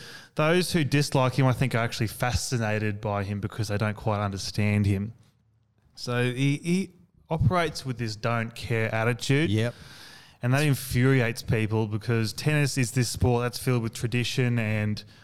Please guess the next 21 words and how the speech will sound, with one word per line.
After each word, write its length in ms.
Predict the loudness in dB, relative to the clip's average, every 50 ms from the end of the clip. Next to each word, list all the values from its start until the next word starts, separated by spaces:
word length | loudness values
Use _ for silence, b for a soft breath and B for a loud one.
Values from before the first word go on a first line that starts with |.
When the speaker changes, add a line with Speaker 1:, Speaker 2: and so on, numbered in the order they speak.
| B
Speaker 1:
respect. 840 | B -6 -6 -6 -4 0 0 2 2 2 -2 -4 -6 -10 -10 -10 -10 -14 B B B B B B B B B B B B B B
Uh, 40 | -4 -2
and 460 | 0 0 2 0 0 0 0 0 0
at 120 | 0 0
times 400 | -2 0 2 4 4 4 4 4
when 200 | 4 4 2 2
Nick's, 400 | 2 0 -2 -6 -8 -8 -6 -4
you 60 | -2
know, 100 | 0 0
yelling 420 | 2 2 2 2 2 4 4 4 4
at 140 | 2 0 -4 -8 -8
a 80 | -8
court 280 | -6 -2 2 2 4 2
official, 680 | 2 2 0 0 0 0 2 2 4 4 4 2 0 B B B B B B B B B B B
I 20 | 0
mean, 100 | 2 2
you 60 | 2
could 240 | 2 0 0 0 2
be 160 | 2 2 2
convinced 800 | 2 0 0 0 2 2 2 2 2 2 0 -2 -6 -8 -4 -2
that 200 | 0 0 -2